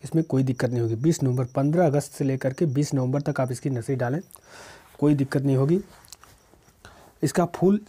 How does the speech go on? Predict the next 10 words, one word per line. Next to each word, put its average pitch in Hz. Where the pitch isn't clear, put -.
सफ़ेद 160
रहता 160
है, 170
वज़नदार 139
रहता 156
है, 165
एकदम 165
ठोस 165
रहता 113
है। 113